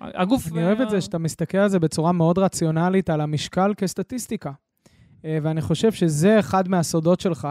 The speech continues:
Speaker 2: כאילו, אתה לא מתרגש, לא לכאן ולא לכאן.
Speaker 1: כן.
Speaker 2: אני משער לעצמי שגם בשבועות שירדת קילו פתאום, או
Speaker 1: כן.
Speaker 2: קילו וחצי, אז לא השתגעת והלכת וחגגת עם, אה, לאפה שווארמה והזמנת, אה, אה, לא יודע מה, חופשה זוגית ב-,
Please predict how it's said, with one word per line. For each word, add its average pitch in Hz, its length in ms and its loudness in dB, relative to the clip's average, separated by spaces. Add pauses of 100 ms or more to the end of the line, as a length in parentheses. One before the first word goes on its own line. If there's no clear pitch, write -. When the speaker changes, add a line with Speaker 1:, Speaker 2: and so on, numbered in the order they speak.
Speaker 2:
כאילו, 165 240 -2
אתה 160 140 -4
לא 196 160 4
מתרגש, 196 640 0
לא 202 180 4
לכאן 269 380 0
ולא 180 220 6
לכאן. 143 360 -2 (140)
Speaker 1:
כן. 139 180 -14 (120)
Speaker 2:
אני 170 120 -8
משער 175 440 2
לעצמי 180 400 0
שגם 156 380 -2
בשבועות 151 520 0
שירדת 175 400 -2
קילו 285 420 0
פתאום, 151 440 -6 (320)
או 160 60 -4
Speaker 1:
כן. - 60 -14
Speaker 2:
קילו 208 200 0
וחצי, 190 640 0 (420)
אז 160 180 0
לא 233 240 6
השתגעת 190 460 2
והלכת 170 540 2 (120)
וחגגת 165 580 0
עם, 170 260 -2
אה, 160 80 0
לאפה 170 260 0
שווארמה 175 600 2
והזמנת, 165 580 0
אה, 175 60 2 (1200)
אה, 156 160 2
לא 160 80 2
יודע 165 280 2
מה, 147 160 -2
חופשה 175 380 0
זוגית 170 380 2
ב-, 165 100 2